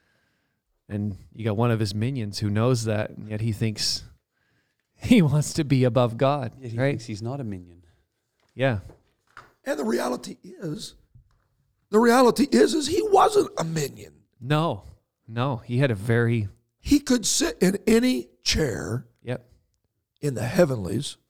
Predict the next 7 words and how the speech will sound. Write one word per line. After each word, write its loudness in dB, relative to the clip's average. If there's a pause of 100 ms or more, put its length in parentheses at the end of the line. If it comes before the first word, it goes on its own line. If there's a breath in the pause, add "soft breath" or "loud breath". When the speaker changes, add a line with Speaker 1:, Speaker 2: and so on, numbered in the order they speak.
(1000)
Speaker 1:
Yeah. -2 (120)
Speaker 3:
that 6
he 8
wanted 6
to, -6 (380)
besides 0
one. -6